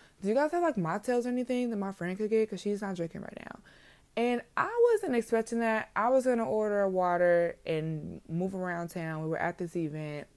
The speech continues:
I was ready to be social, chit-chat with her, catch up on with her, how her week was going. And didn't promise her to do that. I hadn't ordered a mocktail yet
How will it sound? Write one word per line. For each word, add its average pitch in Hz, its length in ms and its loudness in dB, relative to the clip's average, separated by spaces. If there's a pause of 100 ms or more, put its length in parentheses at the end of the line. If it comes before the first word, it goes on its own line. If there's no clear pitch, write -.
(440)
I 180 120 -2
was 185 180 -4
ready 180 160 0
to 180 60 -4
be 175 120 -4
social, 165 480 -6
chit-chat 175 440 -6
with 165 140 -6
her, 165 200 -6
catch 165 300 -10
up 160 120 -12
on 160 140 -6
with 156 160 -4
her, 160 280 -8
how 165 180 -8
her 165 140 -6
week 160 240 -8
was 156 120 -8
going. 147 460 -12 (640)
And 208 480 -4 (560)
didn't 269 260 0
promise 247 280 -4
her 240 120 0
to 208 60 -2
do 214 100 2
that. 208 260 2
I 190 60 -2
hadn't 214 260 -2
ordered 196 340 0
a 202 40 -2
mocktail 190 800 -2
yet 156 480 -4